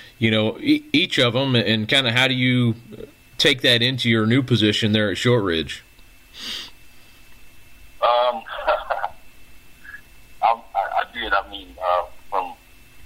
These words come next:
Speaker 2: coaching under Coach Leonard, I mean, that is, he is my guy, man.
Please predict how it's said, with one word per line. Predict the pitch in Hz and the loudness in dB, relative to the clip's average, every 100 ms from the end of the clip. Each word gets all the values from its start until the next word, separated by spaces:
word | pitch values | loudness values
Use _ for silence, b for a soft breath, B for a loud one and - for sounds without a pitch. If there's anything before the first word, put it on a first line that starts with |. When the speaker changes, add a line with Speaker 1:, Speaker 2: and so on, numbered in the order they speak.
| - | -2
Speaker 2:
coaching | 131 131 113 | -2 0 -4
under | 113 101 | -4 -6
Coach | - 113 110 | -2 -2 0
Leonard, | 113 110 107 92 | 0 0 -2 -4
I | 104 | -4
mean, | 101 95 90 - - - | -4 -6 -8 -18 -12 -2
that | 110 | -2
is, | 214 - - - - | -2 -6 -16 -16 -2
he | 110 | 0
is | 101 98 | 0 0
my | 101 98 | -2 0
guy, | 101 95 80 - | 0 0 0 -6
man. | 87 85 - - | -14 -16 -16 -18